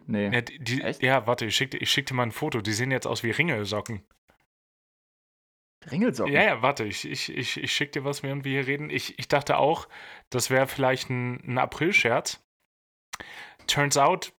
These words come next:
Speaker 2: it's not.
Speaker 1: Ha, wild. Ja, auf jeden Fall, genau, diese Chartergeschichte. Also bei uns ist es, glaub ich, dann so:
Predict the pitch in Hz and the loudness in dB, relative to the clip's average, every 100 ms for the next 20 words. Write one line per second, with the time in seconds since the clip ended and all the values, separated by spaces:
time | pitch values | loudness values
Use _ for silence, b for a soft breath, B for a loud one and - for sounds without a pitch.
0 | _ - 139 156 151 104 - _ B B | _ -8 -2 2 4 2 -2 _ B B
1 | B B B B B B B _ _ _ | B B B B B B B _ _ _
2 | - 156 113 - _ _ _ 107 107 98 | -2 -2 -2 -6 _ _ _ -4 0 0
3 | - B B B B B 110 113 127 131 | -4 B B B B B 4 4 2 2
4 | 139 127 123 117 117 107 101 110 120 113 | 4 6 6 4 0 0 0 2 2 0
5 | - 120 - 113 113 113 - - _ _ | -2 -6 -4 0 2 2 -2 -14 _ _
6 | _ _ _ _ 98 87 87 - 120 107 | _ _ _ _ -8 -6 -6 -4 -6 -2
7 | 113 104 - 104 101 107 104 | 0 0 -2 -4 0 2 2